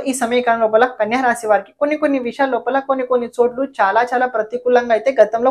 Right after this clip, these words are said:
కొన్ని రోజులు అయితే మీరు చూసే ఉంటారు. ఫస్ట్ మే నుంచి అలా ఫిఫ్టీన్త్ మే వరకు చాలా చాలా చాలా బీభత్సమైన రోజులు అయితే మీరు చూశారు. అందులో అయితే లాస్ట్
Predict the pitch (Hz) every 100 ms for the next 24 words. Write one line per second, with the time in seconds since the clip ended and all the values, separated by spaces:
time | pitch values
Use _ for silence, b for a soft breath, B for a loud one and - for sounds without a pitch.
0 | 262 240 214 202 220 247 285 285 247 247
1 | 277 233 196 185 156 - b b _ 262
2 | 277 285 - _ _ _ 220 233 269 262
3 | 240 247 277 262 214 262 254 254 240 240
4 | 262 262 240 262 247 240 233 226 233 226
5 | 220 220 226 - 226 220 208 196 220 226
6 | 226 214 185 185 160 - b b - 202
7 | 220 254 254 254 226 214 220 233